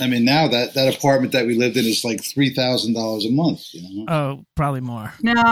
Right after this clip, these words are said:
Speaker 3: I was trying to explain that to some folks out here in L A. Like,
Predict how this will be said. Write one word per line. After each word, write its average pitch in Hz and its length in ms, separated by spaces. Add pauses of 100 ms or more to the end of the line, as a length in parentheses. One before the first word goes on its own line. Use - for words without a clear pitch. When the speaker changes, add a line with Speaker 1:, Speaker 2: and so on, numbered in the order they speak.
(140)
Speaker 3:
I 262 160
was 294 160
trying 302 260
to 285 60
explain 233 460
that 226 300
to 202 240 (100)
some 202 200
folks 208 360
out 196 180
here 202 220
in 196 80
L 180 220
A. 180 500
Like, 170 240